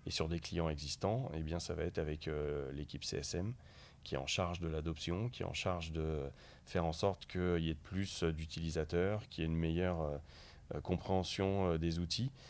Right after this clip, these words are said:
et qu'on aille, euh, élargir, euh, les cas d'usage, euh, également et donc, euh, favoriser le,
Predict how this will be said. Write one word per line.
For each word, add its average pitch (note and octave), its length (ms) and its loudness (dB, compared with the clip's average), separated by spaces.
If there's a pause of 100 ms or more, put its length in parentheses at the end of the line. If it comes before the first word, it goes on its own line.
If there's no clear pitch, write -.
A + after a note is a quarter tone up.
(300)
et - 60 -2
qu'on F2 280 2
aille, F#2 240 8
euh, E2+ 140 8
élargir, F#2+ 640 6
euh, D2+ 380 4
les D#2 120 0
cas D#2+ 140 2
d'usage, D#2+ 460 0
euh, D2+ 240 -2
également E2 520 0
et D2+ 60 -2
donc, E2 280 -2
euh, D2 160 0 (580)
favoriser D#2+ 580 0
le, D2+ 140 -2